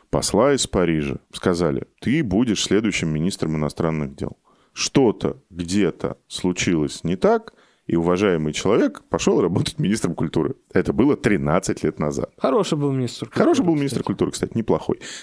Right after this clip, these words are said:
Speaker 1: Окей, давай так тогда зафиксируем. Мы ждём от президента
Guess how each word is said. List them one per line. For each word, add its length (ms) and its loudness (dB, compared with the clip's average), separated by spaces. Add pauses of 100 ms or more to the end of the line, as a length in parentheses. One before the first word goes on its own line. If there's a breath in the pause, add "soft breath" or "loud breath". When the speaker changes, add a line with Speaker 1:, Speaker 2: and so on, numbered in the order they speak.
Speaker 1:
Окей, 580 -2
давай 340 2
так 260 0
тогда 280 -4
зафиксируем. 720 -4 (420 soft breath)
Мы 260 2
ждём 500 0 (180)
от 220 0
президента 840 0